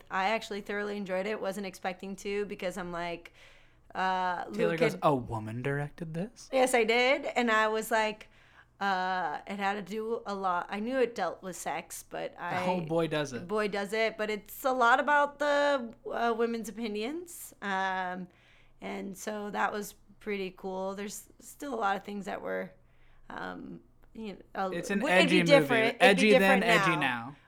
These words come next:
Speaker 1: But to also know that they literally went into a high school, uh, to create the
Speaker 2: The guy who wrote the book did.
Speaker 1: Yes.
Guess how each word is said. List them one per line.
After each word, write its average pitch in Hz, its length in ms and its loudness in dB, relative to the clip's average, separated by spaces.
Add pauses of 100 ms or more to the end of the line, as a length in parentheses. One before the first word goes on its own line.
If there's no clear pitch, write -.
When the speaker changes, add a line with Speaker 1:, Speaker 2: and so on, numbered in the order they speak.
Speaker 1:
But 233 240 -2
to 220 280 2
also 202 300 -2
know 190 240 -4
that 190 340 -2
they 190 280 -6
literally 185 460 -6
went 185 180 -8
into 180 140 -4
a 180 60 -4
high 190 160 -6
school, 185 580 -8 (540)
uh, 170 380 -2 (200)
to 185 240 -6 (140)
create 196 460 -4
the 180 260 -4
Speaker 2:
The 190 80 0
guy 190 220 4
who 180 60 2
wrote 175 160 2
the 156 60 -8
book 143 240 -6
did. 117 220 -12
Speaker 1:
Yes. - 480 -10